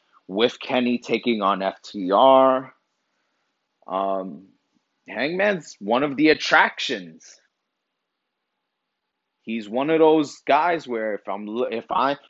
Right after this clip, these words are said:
if I'm looking at the card on Dynamite, I'm going, "Oh, Hangman's fighting? Gotta watch it." He's one of those guys that I always watch out for. Who's, who's wrestling? Kenny's wrestling. The Young Bucks are wrestling. Cody's re-, the Elite.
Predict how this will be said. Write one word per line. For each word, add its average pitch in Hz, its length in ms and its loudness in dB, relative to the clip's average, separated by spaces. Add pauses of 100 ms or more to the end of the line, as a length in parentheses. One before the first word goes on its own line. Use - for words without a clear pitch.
(120)
if 98 200 -4
I'm 139 200 6
looking 185 280 2
at 180 160 -8
the 170 80 -6
card 175 280 2
on 170 140 -2
Dynamite, 170 480 -2
I'm 117 120 -6
going, 127 400 -6 (240)
"Oh, 165 100 -8
Hangman's 202 540 -8
fighting? 247 400 -2 (500)
Gotta 139 220 2
watch 120 340 -6
it." 98 140 -16 (1400)
He's 107 160 -14
one 139 200 -6
of 147 80 -4
those 147 180 -2
guys 156 340 2
that 95 280 -6
I 107 180 -4
always 110 340 -4
watch 120 300 -8
out 135 240 -2
for. 92 220 -14 (540)
Who's, 139 260 -2
who's 151 280 0
wrestling? 104 540 -2 (480)
Kenny's 175 360 2
wrestling. 170 680 0 (240)
The 101 100 -14
Young 151 320 -4
Bucks 156 240 -2
are 139 80 -4
wrestling. 135 640 -2 (440)
Cody's 131 360 -2
re-, 98 480 -4
the 190 240 0
Elite. 170 400 4